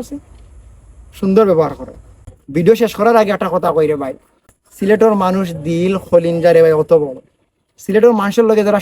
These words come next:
সুন্দর করে ব্যবহার করে, এর লাগি তারা জান দেলায়। আর যারা সুন্দর ব্যবহার করে না, এটার মুখে ফিরিয়েও চাই না। অনুরোধ করমু রে ভাই, আমরা লোক সুন্দর ব্যবহার করার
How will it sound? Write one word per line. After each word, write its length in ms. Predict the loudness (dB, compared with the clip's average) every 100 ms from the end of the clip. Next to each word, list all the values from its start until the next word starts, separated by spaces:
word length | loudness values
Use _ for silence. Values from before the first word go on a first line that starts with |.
| -2
সুন্দর 280 | -2 2 0
করে 120 | 0 0
ব্যবহার 240 | 2 2 0
করে, 120 | 0 0
এর 80 | 0
লাগি 140 | -2 -2
তারা 140 | -2 -2 -2
জান 180 | -2 0 -2
দেলায়। 240 | -4 -10 _ _ _ _ _ _ _ _ -8
আর 100 | -6
যারা 140 | 0 0 2
সুন্দর 200 | 2 4
ব্যবহার 220 | 4 2 2
করে 140 | 2 2
না, 40 | 0 -2
এটার 140 | -2 0
মুখে 140 | 0 0
ফিরিয়েও 300 | 2 4 2 0
চাই 120 | -6 -8
না। 40 | -12 _ _ _ _ _ -4
অনুরোধ 340 | 2 4 4 2
করমু 180 | -2 -2
রে 60 | -2
ভাই, 120 | -4 -6 -10 _ _ _ _ -2
আমরা 120 | 2
লোক 100 | 2 2
সুন্দর 220 | 0 4 4
ব্যবহার 200 | 4 2
করার 160 | 0